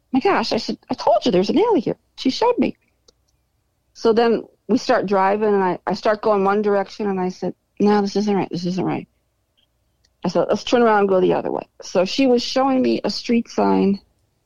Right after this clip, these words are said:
Oh, not, what was it? Twenty-nine thirty-four. No, thirty-nine, thirty-nine thirty-four. And I could see it was a black and white highway sign.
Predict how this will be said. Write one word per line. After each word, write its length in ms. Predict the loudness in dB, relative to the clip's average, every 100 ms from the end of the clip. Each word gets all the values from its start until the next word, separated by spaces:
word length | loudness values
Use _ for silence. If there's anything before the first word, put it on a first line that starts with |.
| _ _ _ _ _ _ _ _ -2
Oh, 160 | 2
not, 200 | 2 2
what 180 | -2 -4
was 240 | -4 -4
it? 200 | -6 -8 _ _
Twenty-nine 1120 | -12 -2 2 4 4 4 4 4 4 2 0 -6 _ _ _ 0
thirty-four. 640 | 4 2 0 -4 -6 -12 _ _ _ _ _ _ _ _ _ _ _ _ -4
No, 100 | -4
thirty-nine, 800 | 2 2 4 4 4 2 0 -4 _ _ _ _ _ -4
thirty-nine 460 | 0 2 2 2 0
thirty-four. 460 | -2 -4 -10 -16 _ _ _ _ _ _ _ _ _ _ _ _ _ _ _ _ _ _ _ _ _ _ _ _ _ _ _ -4
And 120 | -2
I 60 | 0
could 140 | -2
see 120 | 2
it 40 | 2
was 120 | 2
a 40 |
black 360 | 0 0 0 0
and 120 | 0
white 180 | 2 0
highway 320 | -4 -6 -8
sign. 380 | -10 -10 -10